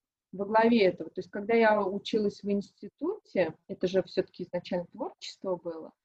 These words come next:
всё казалось таким вот радужным, вот сейчас я сделаю коллекцию, вот сейчас это всё само собой решится. То есть это творческая специальность. И за мной стояла семья, стояли родители, которые поддерживали,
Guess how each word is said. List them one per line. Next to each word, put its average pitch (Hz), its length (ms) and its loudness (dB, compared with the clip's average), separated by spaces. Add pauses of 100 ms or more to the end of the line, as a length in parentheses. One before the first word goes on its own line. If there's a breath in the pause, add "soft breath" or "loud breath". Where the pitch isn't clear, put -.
всё 240 180 4
казалось 226 580 4
таким 214 320 0
вот 196 160 0
радужным, 247 680 4
вот 185 180 -6
сейчас - 320 -2
я 180 100 4
сделаю 175 380 2
коллекцию, 226 760 2
вот 175 140 -8
сейчас 170 280 -2
это 175 160 -12
всё - 220 -12
само 170 280 -16 (100)
собой 170 280 -10
решится. - 440 -16
То 220 60 -10
есть - 140 -8
это 277 200 -2 (100)
творческая 190 840 -8 (320)
специальность. 175 640 -4 (640)
И 175 360 -12
за 190 120 4
мной 294 180 4
стояла 214 480 4
семья, 160 720 -4
стояли 170 280 -2
родители, 190 680 -6
которые 196 400 -6
поддерживали, 170 1200 -2